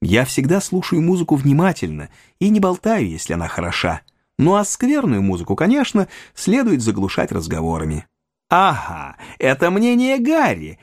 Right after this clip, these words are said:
не так ли, мистер Грей? Я постоянно слышу мнение Гарри от его друзей. Только таким путем я их и узнаю. Ну а музыка?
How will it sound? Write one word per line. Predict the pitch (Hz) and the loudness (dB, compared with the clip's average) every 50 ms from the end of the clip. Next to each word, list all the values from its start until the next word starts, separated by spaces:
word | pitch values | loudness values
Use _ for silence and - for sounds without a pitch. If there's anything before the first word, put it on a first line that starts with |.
| _ _ - | _ _ 0
не | 160 190 226 | 0 2 2
так | - 339 320 - | 2 0 0 0
ли, | 185 147 | 2 2
мистер | 151 143 110 - - 98 90 | 2 2 0 0 -4 -6 -6
Грей? | 85 87 78 71 55 - _ _ _ _ _ _ _ - | -6 -8 -10 -10 -12 -14 _ _ _ _ _ _ _ -6
Я | - 85 95 98 98 | -2 0 0 0 2
постоянно | - 104 - - - 139 147 233 269 277 262 254 214 | 0 -2 -2 -2 0 0 2 2 2 2 2 0 0
слышу | - - 233 214 - - 220 196 | 2 0 0 0 0 0 0 2
мнение | 175 180 190 202 208 185 151 123 117 117 117 117 | 2 4 4 4 4 4 4 4 4 2 2 2
Гарри | 135 180 254 294 269 208 | 0 0 -2 0 0 0
от | 170 170 - | 0 0 0
его | 208 233 269 | 0 0 0
друзей. | 269 294 302 254 147 104 67 67 - - _ _ _ _ _ - - - | 2 2 2 2 2 0 -4 -10 -14 -18 _ _ _ _ _ -18 -4 0
Только | - 143 131 123 135 | 2 2 2 2 2
таким | 120 135 131 131 156 147 147 | 0 0 0 0 0 0 2
путем | - 226 220 - 311 370 339 185 | 2 0 0 2 2 2 2 2
я | 107 95 | 0 0
их | 90 92 90 - - | -2 -4 -2 0 2
и | |
узнаю. | 123 127 135 127 160 185 190 220 277 302 - _ _ _ _ _ - - - - | 2 2 2 4 4 4 4 4 2 2 0 _ _ _ _ _ -20 -12 -4 0
Ну | 147 156 165 165 | 2 4 4 2
а | 180 190 | 2 2
музыка? | 196 220 285 311 294 208 123 95 82 - - 73 73 - | 2 2 2 2 2 0 0 -4 -6 -6 -8 -10 -10 -12